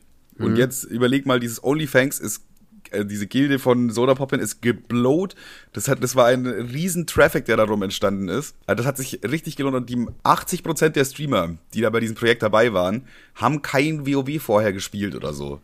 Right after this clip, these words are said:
Speaker 1: Das sind einfach irgendwelche Variety-Streamer oder Reaction-Streamer oder
Speaker 2: Ja,
Speaker 1: sonst
Speaker 2: ja, okay,
Speaker 1: irgendwas,
Speaker 2: okay,
Speaker 1: mit denen,
Speaker 2: okay.
Speaker 1: die mit Soda cool sind. So, und wo, die hat einfach Soda gefragt, "Hast du Bock auf ein Projekt?" Und wenn da jemand mit, ich weiß gar nicht, wie viel der hat, aber so, so drei Millionen Twitch-Followern,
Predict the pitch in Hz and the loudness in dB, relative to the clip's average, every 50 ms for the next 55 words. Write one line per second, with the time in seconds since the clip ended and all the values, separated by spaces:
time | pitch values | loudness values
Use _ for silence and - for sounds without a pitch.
0 | _ _ _ - 101 123 - 127 135 135 131 - 156 185 180 165 143 143 143 139 | _ _ _ -8 -6 -4 -2 -2 -2 -2 -2 0 -2 -2 -2 0 2 2 0 2
1 | 143 139 135 135 - - - _ _ - 104 120 120 117 120 135 151 160 156 - | 2 0 0 0 -2 -14 -20 _ _ -2 2 4 6 8 8 6 6 2 0 -2
2 | 151 139 - - - 127 135 131 127 123 123 117 120 120 117 117 113 113 123 147 | -6 -6 -6 -6 -6 -4 0 2 4 4 4 4 4 2 2 2 2 2 2 2
3 | 135 - - 143 131 - - 120 127 127 123 117 113 117 117 113 110 107 104 101 | 0 -6 -6 -4 -4 -4 -4 -4 -2 0 2 2 2 2 2 2 4 2 2 2
4 | 101 113 117 104 95 110 123 127 98 92 - - - 127 127 92 90 135 139 139 | 0 0 -2 0 2 2 2 2 0 -2 -2 -2 -2 -2 -2 -2 -4 -2 -2 0
5 | 131 139 131 - 139 143 147 143 135 - - - 165 180 180 151 120 123 127 143 | 0 0 0 2 2 4 4 4 4 2 0 -2 0 0 0 0 2 0 0 0
6 | 165 - - - - - - _ _ 120 131 139 139 139 123 135 131 120 - 147 | -2 -8 -14 -20 -20 -20 -20 _ _ 0 2 2 2 2 0 -2 -2 0 2 2
7 | 139 139 151 156 147 160 156 151 151 139 135 143 139 - - 139 139 - 131 139 | 2 4 4 2 0 2 0 0 0 2 2 2 2 4 2 -2 -2 0 -4 -2
8 | 135 139 131 120 135 120 - 123 117 131 180 - - - _ - - - _ _ | 2 2 2 0 0 -4 -2 0 2 2 2 0 -4 -20 _ -20 -20 -20 _ _
9 | 117 123 135 147 151 143 139 147 151 147 143 143 139 131 - - - - - - | -2 0 2 2 2 2 2 2 2 2 2 0 -4 -4 -6 -14 -14 -14 -12 -10
10 | 90 82 - - 92 90 90 87 78 80 90 78 73 85 101 98 98 87 85 90 | -8 -6 -2 -2 -2 -2 -2 -4 -2 -2 0 0 0 0 0 0 0 -2 -2 -4
11 | 82 80 82 92 95 85 73 - - 92 104 120 131 123 120 123 117 120 113 - | -4 -4 -4 -2 -4 -4 -4 -2 2 2 4 4 4 2 2 0 -2 -2 -4 -4
12 | - 147 160 - - - 123 117 120 117 113 113 117 127 139 | -2 -2 -2 -2 2 2 4 6 6 6 6 6 4 0 -4